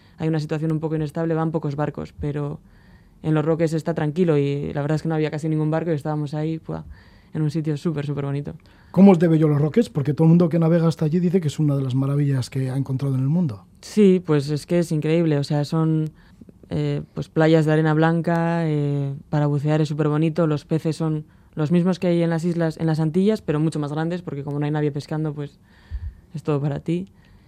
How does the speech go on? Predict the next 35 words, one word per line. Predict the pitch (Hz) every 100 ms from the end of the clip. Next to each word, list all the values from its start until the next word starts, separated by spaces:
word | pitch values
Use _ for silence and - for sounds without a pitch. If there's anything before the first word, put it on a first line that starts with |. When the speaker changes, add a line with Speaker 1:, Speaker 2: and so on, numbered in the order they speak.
| - -
Speaker 1:
Eh, | 151 147
luego | 151 160
hay | 160 160
algunas | 156 165 151
casitas, | 160 190 175 165
hay | 165
una | 165
isla | 170 170
donde | 160 156
hay | 151
un | 151
pueblo | 170 175 170 180 -
y | 151
también | 143 147 156
está | 147 156 143
todo | 151
muy | 147
bien | 147 143
cuidado, | 151 147 147 147
con | 147
flores, | 143 147 147 147
así, | 147 147 147
súper | - 160
bonito, | 147 147 147 - _ _ - - -
la | 156
verdad. | 160
Speaker 2:
Gaspar | 156 - 175 185
y | 190
tú, | 190 196
Rocío, | 180 170 208 180 - - 165 135
¿pescáis | 143 180 165
mucho | 202 208 165 110
según | - 151 156
vais | 165 156
navegando? | 160 165 185 190 135 117